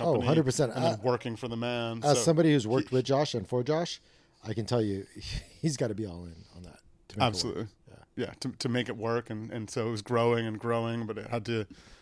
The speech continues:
Speaker 2: had to require his full amount of time at a certain point. And,
Speaker 1: Hundred percent.
Speaker 2: um,
Speaker 1: Yeah.
Speaker 2: and so we worked together for about three years. And, uh, during that time, uh, he was still working on product, and, uh,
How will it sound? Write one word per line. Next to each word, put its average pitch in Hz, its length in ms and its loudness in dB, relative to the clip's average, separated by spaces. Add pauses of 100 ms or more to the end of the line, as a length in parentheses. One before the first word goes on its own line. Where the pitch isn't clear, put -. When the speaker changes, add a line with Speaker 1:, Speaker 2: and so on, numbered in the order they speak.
(120)
Speaker 2:
had 123 220 2
to 117 80 -4
require 117 420 2
his 123 160 -2
full 120 220 0
amount 113 260 -2
of 107 80 -8
time 117 360 -2
at 117 60 -6
a 117 40 -8
certain 113 320 -4
point. 120 300 -6
And, 113 160 -8
Speaker 1:
Hundred 92 240 -6
percent. - 260 -10
Speaker 2:
um, 110 320 -6 (400)
Speaker 1:
Yeah. 87 220 -12
Speaker 2:
and 113 180 -6
so 120 120 -6
we 131 120 -2
worked 135 220 0
together 117 520 -2
for 117 160 -4 (260)
about 123 260 2 (100)
three 127 200 -4
years. 120 520 -4 (720)
And, 107 480 -6
uh, 107 260 -6 (100)
during 120 320 2
that 113 180 -4
time, 117 520 -2 (640)
uh, 78 260 -8 (260)
he - 180 -6
was 117 140 -4
still 123 260 0
working 120 320 -4
on 117 120 -4
product, 123 540 -4
and, 117 240 -4
uh, 110 260 -6